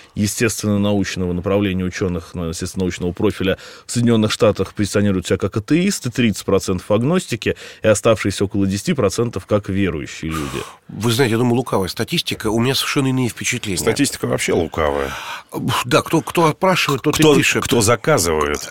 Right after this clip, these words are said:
Speaker 2: Э, ваша правда. Позвольте два слова. Э, вот д-, д-, давайте два момента. Во-первых, что такое академическая наука вот в этой области сейчас?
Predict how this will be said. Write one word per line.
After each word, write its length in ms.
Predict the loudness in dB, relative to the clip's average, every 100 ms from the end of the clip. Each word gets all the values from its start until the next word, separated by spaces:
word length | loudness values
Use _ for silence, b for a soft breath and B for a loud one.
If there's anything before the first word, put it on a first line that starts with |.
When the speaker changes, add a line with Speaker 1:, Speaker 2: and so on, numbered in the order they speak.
| -14
Speaker 2:
Э, 60 | -10 -10 -12 _
ваша 320 | -4 -2 0
правда. 380 | 0 0 0 -4 B B B B B 0
Позвольте 380 | 2 2 2
два 180 | 2 2
слова. 440 | 2 4 4 2 0
Э, 200 | 0 2
вот 260 | 0 -2 -8 -10
д-, 220 | -4 -2
д-, 200 | -2 0
давайте 200 | 2 2
два 140 | 2 4
момента. 400 | 2 0 -8 -8
Во-первых, 400 | -6 0 0 0
что 140 | -2
такое 440 | -4 -2 2 4 2
академическая 640 | -2 0 2 2 0 2
наука 320 | 4 4 2
вот 160 | -2 0
в 40 |
этой 220 | -2 -2 -2
области 480 | 2 2 2 0
сейчас? 480 | -6 -4 -6 -6 -10